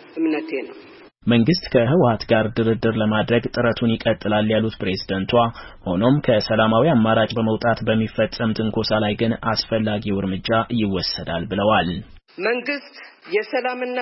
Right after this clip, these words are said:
Speaker 1: ዲሞክራሲ ጥያቄዎችን አንገብጋቢነት በመረዳት ቆራጥ ውሳኔ ባሳለፈው መሰረት ከህወሓት ጋር የሀገሪቱን ጥቅም ባስከበረ እንዲሁም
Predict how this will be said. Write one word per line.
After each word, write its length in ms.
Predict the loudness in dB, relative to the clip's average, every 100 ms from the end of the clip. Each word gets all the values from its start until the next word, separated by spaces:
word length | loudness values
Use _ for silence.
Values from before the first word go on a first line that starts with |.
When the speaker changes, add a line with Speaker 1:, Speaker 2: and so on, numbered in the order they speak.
| -6
Speaker 1:
ዲሞክራሲ 580 | -8 -8 -6 -8 -8 -10 -10 -10 -18 -10
ጥያቄዎችን 840 | -8 -4 -4 -4 -4 -6 -4 -6 -6 -10 -8
አንገብጋቢነት 880 | -4 -4 -4 -4 -4 -4 -6 -6 -6
በመረዳት 720 | -6 -6 -4 -6 -6 -6 -8 -14 -20 _ _ _ _
ቆራጥ 400 | -4 -2 -2 -6 -8
ውሳኔ 360 | -12 -8 -6 -6
ባሳለፈው 720 | -6 -8 -8 -8 -10 -6 -6 -4
መሰረት 560 | -6 -10 -8 -4 -6 -8 -20 _ _ _ -12
ከህወሓት 520 | -6 -4 -2 -2 -4 -6
ጋር 260 | -4 -4 -6 -12 -20 _ -20 _ _ _ _ _ _ -8
የሀገሪቱን 640 | -6 -4 -4 -4 -4 -6 -6
ጥቅም 380 | -12 -6 -4 -4 -4
ባስከበረ 720 | -6 -6 -8 -10 -6 -4 -4 -6 -10 -20 -20 _ -20 _ _ _ _ -14 -6
እንዲሁም 460 | -4 -2 -2 -2